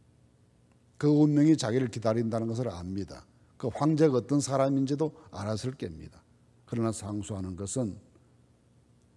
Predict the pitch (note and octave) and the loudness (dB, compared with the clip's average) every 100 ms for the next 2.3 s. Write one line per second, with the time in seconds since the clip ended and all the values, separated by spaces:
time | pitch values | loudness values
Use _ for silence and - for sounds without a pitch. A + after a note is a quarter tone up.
0 | _ _ _ _ - A2 G2+ G2 F#2 A2 | _ _ _ _ -6 -4 -4 -4 -6 -8
1 | F#2 A2 A#2+ A2+ A2 A#2+ B2+ B2+ A2 A#2+ | -6 -4 -4 -4 -2 -2 0 0 0 2
2 | A#2+ A#2 - | 2 0 -6